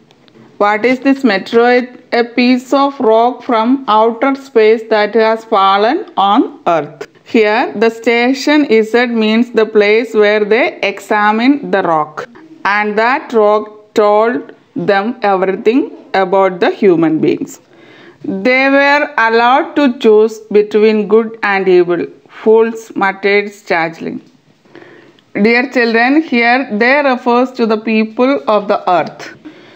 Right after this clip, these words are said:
They were allowed to choose between good and evil. Means a choice between protecting the planet and destroying the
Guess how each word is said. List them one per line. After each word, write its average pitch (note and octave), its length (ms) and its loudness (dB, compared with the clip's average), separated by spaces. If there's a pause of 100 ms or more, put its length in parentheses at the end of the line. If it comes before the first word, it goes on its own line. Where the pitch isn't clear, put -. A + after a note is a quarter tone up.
(240)
They A#3 280 0
were B3+ 240 2 (120)
allowed A#3+ 400 0
to C#4 240 2
choose B3+ 320 0
between A#3 600 2
good A3+ 260 0 (100)
and G#3 240 -2
evil. E3+ 340 2 (640)
Means A#3+ 580 0
a B3+ 200 0
choice C4+ 480 2
between A#3 600 0
protecting B3+ 720 0
the B3+ 100 0
planet G3+ 760 0
and G#3 220 -2
destroying G#3+ 640 0
the B3 140 2